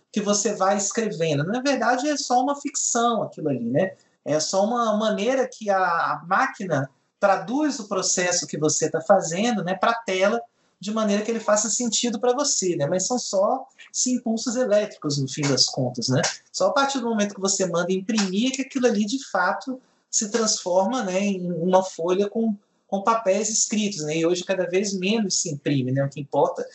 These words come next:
é só essa tradução visual mesmo. Bom, mas a questão é, no caso desse tipo de jogo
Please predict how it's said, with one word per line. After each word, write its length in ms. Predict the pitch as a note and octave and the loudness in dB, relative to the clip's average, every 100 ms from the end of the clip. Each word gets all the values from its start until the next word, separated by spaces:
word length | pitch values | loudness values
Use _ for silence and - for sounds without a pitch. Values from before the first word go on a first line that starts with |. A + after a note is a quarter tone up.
| - - | -20 -8
é 120 | D3 | -4
só 180 | C#3+ - | 0 2
essa 220 | E3+ G3 | 2 2
tradução 600 | F#3 G3 F#3+ F3+ F#3+ G3 | 2 0 0 -2 0 0
visual 520 | G3 G3 G3+ E3 F#3+ E3+ | -2 -4 -2 2 2 0
mesmo. 400 | C#3 A#2 B2+ - - - - - | -4 -4 -8 -10 -16 -18 -20 -6
Bom, 440 | F3 G#3 C#3 - _ - - - - - | 2 2 2 -6 _ -20 -20 -20 -20 -16
mas 240 | F#3 A3 A3 | -2 0 0
a 60 | |
questão 500 | A3+ A3+ - B3 C4 | 0 -2 0 0 0
é, 260 | G#3 C3+ C3 _ _ _ | 0 -2 -8 _ _ _
no 220 | G#3 D4 - | 0 0 0
caso 580 | A#3 C#4 C#4 G#3+ F#3+ | 0 0 0 -4 -6
desse 300 | E3+ C#4 C#4 | 0 2 2
tipo 380 | - - E4 D#4 | 0 0 2 0
de 140 | G#3+ G3+ | 2 0
jogo 560 | D#3+ F3 E3+ D3 C3+ | -2 0 0 0 -2